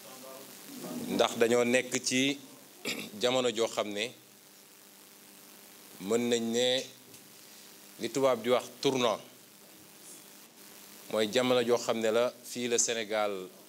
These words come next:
ak Afrique war a jaaree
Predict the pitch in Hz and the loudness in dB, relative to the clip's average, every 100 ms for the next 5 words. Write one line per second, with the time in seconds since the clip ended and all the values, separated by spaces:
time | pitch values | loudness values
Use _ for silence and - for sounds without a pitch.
0 | - - - - - - - - - - | -20 -20 -20 -20 -20 -20 -20 -20 -20 -20
1 | - 117 - 120 120 117 113 110 110 110 | -8 -6 0 0 2 0 0 2 4 4
2 | 104 107 107 107 98 | 2 2 4 2 0